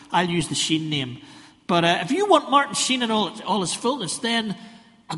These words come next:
good way to find out what that is, or to unpack that, is that if you serve other people, you will find your fullness in yourself.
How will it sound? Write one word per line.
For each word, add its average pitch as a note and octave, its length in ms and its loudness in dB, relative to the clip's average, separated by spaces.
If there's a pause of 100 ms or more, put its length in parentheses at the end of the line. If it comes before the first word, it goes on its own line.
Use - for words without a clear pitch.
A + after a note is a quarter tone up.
good D#4+ 240 0
way C#4 160 4
to A3 80 0
find A3+ 380 -2
out G#3 160 0
what G3 120 -8
that F#3 200 -4
is, E3 580 -6 (280)
or E3 240 -2
to - 240 -8
unpack G#3 540 -6
that, B2 220 -12 (920)
is F3 240 -2
that E3 140 -2
if D3+ 160 -6
you B3 200 2
serve G#3+ 380 0
other G#3 220 0
people, B2+ 520 -6 (800)
you D#3 160 -2
will D3 120 -2
find E3+ 480 -6
your D3 100 -2
fullness D#3+ 800 -6 (960)
in F#3 180 -8
yourself. C#3+ 640 -10